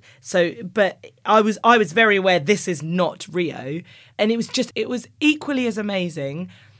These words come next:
Speaker 2: But I just remember feeling complete shock that it, it, it happened so quickly. I had not anticipated that.
Speaker 1: There's obviously pros and cons for a, a quick birth and a long birth, isn't there?
Speaker 2: Yeah,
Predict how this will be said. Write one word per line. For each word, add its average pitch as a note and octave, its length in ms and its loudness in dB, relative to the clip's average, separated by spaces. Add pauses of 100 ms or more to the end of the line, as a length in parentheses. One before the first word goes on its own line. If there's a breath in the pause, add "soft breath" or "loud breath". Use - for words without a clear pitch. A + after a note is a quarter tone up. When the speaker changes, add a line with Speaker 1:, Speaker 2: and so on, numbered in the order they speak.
(240 soft breath)
Speaker 2:
But G3 120 0
I G3 100 -2
just G3+ 280 -4
remember G3+ 300 -2
feeling F#3 280 -6
complete F#3+ 580 -10
shock - 500 -2
that - 140 -12
it, G3 140 -8
it, G#3+ 220 -8
it B3 160 -6
happened G3+ 280 -8
so F#3+ 280 -4
quickly. D#3 400 -10
I D3+ 80 -6
had D#3 180 -10
not E3 220 -10 (160)
anticipated D3 680 -14
that. - 220 -18 (640)
Speaker 1:
There's D#3+ 120 -10
obviously D#3 300 -8
pros E3 420 -4
and E3 140 -6
cons F3+ 460 -4
for F3+ 100 -6
a, D3+ 240 -2 (160)
a E3+ 60 -10
quick - 360 -6
birth D#3+ 300 0
and D#3+ 100 -4
a D#3 40 -4
long F3+ 320 -2
birth, C3+ 260 -8
isn't D#3 260 -10
there? G#3 120 -4
Speaker 2:
Yeah, G3+ 220 2